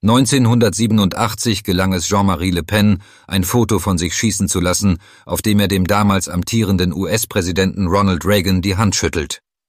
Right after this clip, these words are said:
Dem Vernehmen nach hatte Reagan nicht ausdrücklich zugestimmt, den Führer des französischen Front National zu treffen und wollte ihn mit dem Bild auch nicht unterstützen. Eine Quelle aus dem U-S-amerikanischen Nationalen Sicherheitsrat erklärte gegenüber Le Monde,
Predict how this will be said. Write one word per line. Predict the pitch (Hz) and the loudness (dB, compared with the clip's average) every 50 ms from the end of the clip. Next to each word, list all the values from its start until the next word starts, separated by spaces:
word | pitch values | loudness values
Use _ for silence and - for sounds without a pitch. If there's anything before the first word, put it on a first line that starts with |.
| _ _ _ _ _ _ _ _ _ _ - | _ _ _ _ _ _ _ _ _ _ -4
Dem | 104 101 95 | -2 0 2
Vernehmen | 117 110 107 120 127 123 123 117 | 2 2 4 4 4 4 4 4
nach | 110 110 107 104 - - 101 | 4 2 2 0 -2 -4 -6
hatte | 101 90 101 90 | -4 -2 -2 0
Reagan | 92 104 104 87 107 104 101 | 2 2 2 2 2 2 2
nicht | 101 107 104 - - - | 2 0 -2 -4 -4 -2
ausdrücklich | 107 110 - - - 104 87 - 104 95 - | -2 -2 -2 -2 -2 -4 -4 -2 -4 -4 -2
zugestimmt, | - - 131 113 101 95 - - 101 95 95 90 - - - | 0 0 0 0 0 -2 0 0 0 0 0 -2 -4 -6 -6
den | 90 87 87 | -6 -4 -4
Führer | 82 - 117 117 113 98 101 90 | -2 0 0 2 2 2 2 0
des | 92 92 - | 0 -4 -4
französischen | - - 98 92 - 110 104 95 101 95 - 104 95 | -4 -4 -4 -2 -2 -2 -2 -2 -2 -2 -2 -2 -2
Front | 85 - 104 101 98 - | -2 0 0 0 0 0
National | 104 101 92 - - 104 98 107 110 110 104 92 | -2 -4 -2 -2 0 0 2 2 4 2 2 2
zu | - 107 | 0 -2
treffen | - - 110 104 - 110 110 95 - - - - - - - - | 0 0 0 2 2 2 2 0 0 -6 -14 -14 -14 -16 -14 -4
und | - 123 117 98 | 0 0 2 4
wollte | 127 127 131 - 135 | 4 4 4 2 0
ihn | 117 113 113 | 0 2 2
mit | 113 110 101 | 2 2 2
dem | 113 104 98 | 2 0 2
Bild | 101 113 113 110 - - | 2 2 0 0 0 -4
auch | 107 101 98 | -4 -4 -2
nicht | 110 113 104 - - - - | -2 -2 -2 -2 -6 -10 -6
unterstützen. | - 113 104 - 110 101 - - 123 - - - 90 69 - _ _ _ _ _ _ _ _ _ _ _ _ _ _ _ _ _ _ _ | -6 -4 -2 -2 -4 -4 -2 -4 -2 -2 -2 -4 -4 -6 -12 _ _ _ _ _ _ _ _ _ _ _ _ _ _ _ _ _ _ _
Eine | - 117 120 120 | -2 0 0 0
Quelle | 107 - 120 131 135 135 127 92 | -2 0 0 0 2 2 2 0
aus | 92 113 - | 0 -2 -2
dem | - 110 107 104 | -2 -2 -2 -2
U-S-amerikanischen | 101 104 - 120 117 - - 110 107 101 101 98 - - 104 104 104 104 - - 107 95 | -2 -4 -4 -4 -4 -4 -2 -2 -2 -2 -2 -4 -4 -4 -2 -2 -2 -4 -4 -4 -4 -2
Nationalen | 92 95 - - 107 98 95 98 98 101 98 98 92 | -2 -4 -4 -4 -4 -2 -2 0 0 0 -2 -2 -2
Sicherheitsrat | 104 120 - - 113 90 90 92 87 - - 95 95 98 95 - | -4 -2 -2 0 0 0 0 -2 -4 -4 -2 -2 -2 -2 -2 -4
erklärte | - 104 95 - 113 113 110 104 - 101 | -6 -8 -4 -2 0 0 0 0 -2 -2
gegenüber | 85 104 92 98 104 92 104 90 98 | -2 -2 -2 -2 -2 -2 -2 -2 0
Le | 92 92 92 | 0 2 2
Monde, | 98 104 107 110 113 113 107 | 4 4 4 4 4 2 0